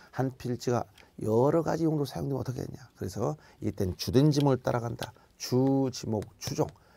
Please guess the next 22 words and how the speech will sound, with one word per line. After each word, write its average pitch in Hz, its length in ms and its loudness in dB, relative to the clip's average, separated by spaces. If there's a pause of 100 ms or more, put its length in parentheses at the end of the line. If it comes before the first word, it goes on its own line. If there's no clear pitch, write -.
(180)
주 117 420 0
지목 101 320 -4
추종 - 300 -4 (320)
또는 110 260 -2
주 123 320 2
용도 107 560 2
추종의 131 360 -4
원칙. - 360 -14 (640)
세 117 240 2
번째는 110 540 -2 (280)
일시적인 131 720 4
용도 117 400 2
변경이 113 300 -2
생기면 101 260 -6
어떨 - 160 -10
것이냐. - 300 -14 (440)
일시 117 680 2
변경 117 580 -2
불변, 90 540 -4
즉 117 180 -2 (300)
영속성의 104 840 0
원칙. - 420 -12